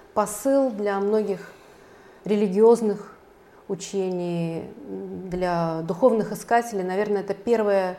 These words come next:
такая ступенька, которая мотивирует их,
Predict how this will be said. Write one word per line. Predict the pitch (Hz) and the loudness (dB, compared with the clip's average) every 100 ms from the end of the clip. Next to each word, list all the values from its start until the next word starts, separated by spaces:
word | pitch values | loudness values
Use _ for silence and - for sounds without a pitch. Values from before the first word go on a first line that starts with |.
| - | -12
такая | - 180 190 | -14 -8 -6
ступенька, | 175 - - 247 254 247 190 170 - - - - | -6 -10 -4 -2 -2 -2 -6 -6 -16 -20 -20 -6
которая | 196 190 214 202 190 180 - | -4 -2 0 0 0 -2 -2
мотивирует | 208 214 226 208 233 196 170 170 | -2 0 -2 2 2 2 0 -4
их, | 175 175 | -8 -10